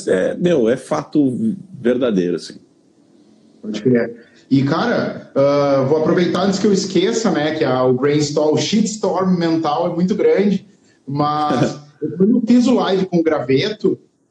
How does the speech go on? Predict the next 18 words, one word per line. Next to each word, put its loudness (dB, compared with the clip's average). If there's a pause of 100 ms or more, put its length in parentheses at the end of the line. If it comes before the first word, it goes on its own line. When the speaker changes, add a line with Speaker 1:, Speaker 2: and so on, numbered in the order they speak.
(160)
Speaker 2:
ah, 0
Speaker 1:
Aham. 2
Speaker 2:
ele 4
me, 6 (240)
ele 4
me 2
comentou 2
que -8
vocês 0
tiveram -2
uma 0
banda 0
que -2
acho -4
que -20
fez 2
um 2
show 2